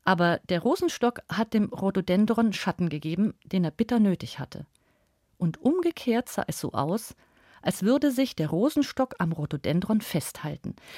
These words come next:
Die haben sich regelrecht aneinander geklammert, als ob der eine dem anderen was gibt, was ihm zum Überleben fehlt. Das hat dann geklappt.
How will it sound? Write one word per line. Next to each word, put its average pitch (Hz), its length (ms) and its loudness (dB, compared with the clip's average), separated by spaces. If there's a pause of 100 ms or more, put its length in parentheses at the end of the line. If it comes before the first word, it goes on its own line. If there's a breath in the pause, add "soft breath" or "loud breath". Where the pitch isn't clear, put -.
(100 loud breath)
Die 202 100 0
haben 269 240 0
sich - 340 -2
regelrecht 262 540 0
aneinander 208 520 6
geklammert, - 600 -2 (340 loud breath)
als - 180 0
ob - 180 -4
der - 200 -2
eine 240 300 4
dem 190 200 2
anderen 233 480 6
was - 240 -6
gibt, - 420 -6
was 214 180 -4
ihm 202 180 0
zum - 180 0
Überleben 156 480 -2
fehlt. - 420 -8 (960)
Das - 180 -10
hat 180 140 -6
dann 196 120 -2
geklappt. - 540 -10